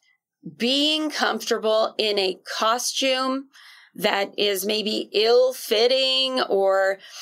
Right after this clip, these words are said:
whatever it is that makes me look, you know, weird or strange or different. I don't even care.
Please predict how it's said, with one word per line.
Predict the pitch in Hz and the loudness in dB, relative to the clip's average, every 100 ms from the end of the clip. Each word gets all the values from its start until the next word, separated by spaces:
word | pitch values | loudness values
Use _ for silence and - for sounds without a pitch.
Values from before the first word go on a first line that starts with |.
| - - - | -16 -18 -10
whatever | 185 202 247 277 - 226 247 269 262 | -2 2 2 2 0 0 2 4 4
it | 240 214 - | 2 0 0
is | 202 220 262 247 - | 0 4 2 0 0
that | 202 | 0
makes | 208 220 - | 0 -4 -4
me | 220 208 | -2 0
look, | 196 190 190 _ _ _ - | 2 2 0 _ _ _ -4
you | 202 | 0
know, | 180 | 0
weird | 175 214 247 240 | 0 0 2 2
or | 208 | -2
strange | 180 233 233 220 | -4 -2 -2 -2
or | 180 | -2
different. | 208 269 269 - | -2 -2 -2 -2
I | 254 | 0
don't | 370 262 | 0 0
even | 202 202 | -2 0
care. | 226 - - | 0 0 -4